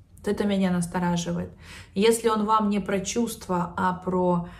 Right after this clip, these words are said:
а, ну, просто как выйти замуж, закрыть свой вот этот гештальт, социальное давление человеческое, и мне хочется какой-то поддержки, мужчины, плеча рядом.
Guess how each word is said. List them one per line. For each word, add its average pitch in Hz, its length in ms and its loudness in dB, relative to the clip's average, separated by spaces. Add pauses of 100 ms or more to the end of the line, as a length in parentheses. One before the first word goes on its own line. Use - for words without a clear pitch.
(640)
а, 165 300 0
ну, 190 100 4
просто 190 320 -4
как 175 220 -4
выйти 190 260 0
замуж, 226 720 0
закрыть 190 480 -2
свой 180 260 0
вот 175 80 -4
этот 175 180 -4
гештальт, 190 640 0
социальное 180 680 0
давление 196 640 2
человеческое, 175 800 -2
и 170 60 2
мне 175 160 4
хочется 196 580 -2
какой-то 175 400 -2
поддержки, 175 800 0
мужчины, 185 640 0
плеча 175 480 0
рядом. 175 420 -2